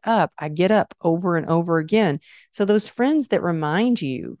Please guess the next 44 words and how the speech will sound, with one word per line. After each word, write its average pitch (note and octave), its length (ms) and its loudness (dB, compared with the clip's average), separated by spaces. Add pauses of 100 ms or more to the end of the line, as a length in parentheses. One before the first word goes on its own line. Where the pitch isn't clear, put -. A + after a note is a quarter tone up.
like, D3+ 200 0
constantly G3 680 0
the C#3+ 140 2
negative, D3 800 0 (680)
it's G#3+ 220 2
like, G#3 240 0
maybe A3+ 640 2 (480)
either, G#3 600 2
you F#3+ 120 0
know, E3+ 320 0 (400)
set G#3 320 0
a A3 60 2
healthy G#3+ 320 0
boundary, G#3+ 600 0
or F3+ 80 -4
sometimes A3 760 0 (100)
you G3 200 0
just G#3 280 0
gotta, F3+ 320 -2
like, - 240 -10
cut F3 200 -2
'em D3+ 140 2
out D3 140 2
of C3 80 -2
your C3 100 -6
life. C3+ 360 -8 (640)
And F#3+ 120 4
it G3+ 80 4
was F#3 200 2
really G#3+ 440 4
hard. D#3+ 360 4
It D3 80 -2
was F#3 180 0
really A3 320 4
hard F3+ 540 2
at - 160 -4
first F3 380 0
for F3+ 80 -6
me E3+ 140 2
to D#3 80 0
do D#3+ 200 2
that, F3+ 280 2
but E3 220 -2
then F3+ 380 2